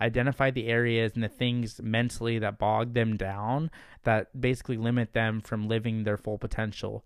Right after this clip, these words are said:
and freeing themselves ultimately. Because I do believe that, you know, heaven is in the mindset, and you can create a heaven on earth, but you've gotta have it internally first. Like, most of the, most of the battles in life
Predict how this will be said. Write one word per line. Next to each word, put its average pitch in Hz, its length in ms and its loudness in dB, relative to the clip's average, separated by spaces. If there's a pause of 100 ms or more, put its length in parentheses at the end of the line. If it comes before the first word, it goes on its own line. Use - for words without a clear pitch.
and 110 120 -4
freeing 156 280 2
themselves 107 420 0
ultimately. 110 680 -6 (440)
Because 127 240 2
I 127 80 6
do 143 180 4
believe 131 480 2
that, 104 560 2 (460)
you 113 80 0
know, 110 180 2
heaven 113 800 -2 (340)
is 120 320 0
in 123 200 -2
the 120 80 2
mindset, 107 720 0 (180)
and 120 100 -2
you 117 60 2
can 117 140 -2
create 139 280 2
a 135 40 4
heaven 127 260 0
on 113 160 2
earth, 127 220 4
but 101 80 -6
you've 117 160 -4
gotta 113 160 2
have 120 240 -2
it 110 80 -2
internally 110 500 0
first. 117 400 0
Like, 95 140 -6
most 120 320 0
of 143 80 0
the, 120 200 0
most 127 320 0
of 156 60 -8
the 120 260 6 (280)
battles 120 520 2
in 107 140 -2
life 117 480 0